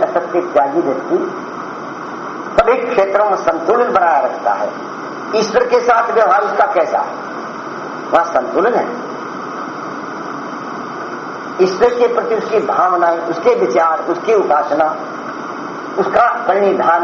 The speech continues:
दैनिक जीवन में, वो उसका संतुलित है तो ये व्यक्ति उन्नत हो जाएगा, नहीं तो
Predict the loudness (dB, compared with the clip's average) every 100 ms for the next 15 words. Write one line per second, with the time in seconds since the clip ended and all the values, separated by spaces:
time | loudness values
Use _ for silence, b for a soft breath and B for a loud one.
0 | 2 2 4 4 4 4 4 4 0 -2
1 | -8 -10 -10 -10 -6 0 4 6 6 4
2 | 4 2 4 2 2 4 4 4 2 4
3 | 4 2 0 -4 4 4 4 2 4 4
4 | 4 2 2 4 4 2 0 -6 -6 -8
5 | -10 -10 -10 -10 -10 -8 2 2 4